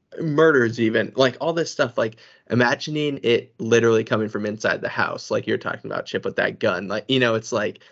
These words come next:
that is the craziest thing. That's why Molly is there the whole time, right? Because it's like our minds are not even capable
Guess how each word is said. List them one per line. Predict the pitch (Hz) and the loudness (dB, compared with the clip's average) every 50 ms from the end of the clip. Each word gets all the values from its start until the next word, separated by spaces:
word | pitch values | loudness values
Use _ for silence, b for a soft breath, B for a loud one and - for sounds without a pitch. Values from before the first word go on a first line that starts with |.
| b b _ | b b _
that | 120 110 131 135 147 151 - | -2 0 2 2 2 0 -2
is | 151 147 139 127 - | -4 -4 -4 -6 -4
the | - 135 - - _ _ _ _ _ _ | -4 -6 -6 -6 _ _ _ _ _ _
craziest | - - - - - 165 175 180 185 175 - 180 170 160 - | -20 -20 -20 -10 -6 0 2 2 2 2 2 0 0 2 2
thing. | 180 175 156 | 0 0 2
That's | 156 156 190 - - | 0 -2 -2 -4 -4
why | 202 208 202 | -2 -2 -2
Molly | 202 190 190 190 196 196 196 196 | -2 -2 -2 -2 -2 0 0 0
is | 175 151 131 120 | 0 -2 -2 -2
there | 123 139 156 160 143 131 113 113 113 b b b b b | -2 -2 0 0 0 -2 -2 -2 -6 b b b b b
the | - 143 | -10 -2
whole | 143 180 170 160 | 0 0 0 0
time, | - - - 151 151 147 127 113 | -4 -4 -2 0 2 2 2 2
right? | 117 117 123 127 | 2 2 0 0
Because | - 143 131 - 147 139 127 107 - b b b b b b b _ | -2 -4 -2 0 0 0 0 -2 -6 b b b b b b b _
it's | - 143 143 - | -2 -2 0 2
like | 170 175 175 175 - _ _ _ _ _ _ _ _ _ _ _ - | 2 0 0 0 -6 _ _ _ _ _ _ _ _ _ _ _ 0
our | 147 165 160 | 2 2 2
minds | 139 123 123 135 151 170 175 170 156 - - - | 2 0 -2 -2 -2 -4 -4 -6 -6 -8 -4 -2
are | 131 139 131 | 0 0 2
not | 123 127 127 139 135 | 2 2 2 2 2
even | 139 131 135 120 110 117 | 0 0 0 -2 -2 -4
capable | - - 135 120 120 - 127 127 139 143 147 143 143 b | -8 -6 -6 -4 -4 -4 -4 -2 0 0 0 -2 -2 b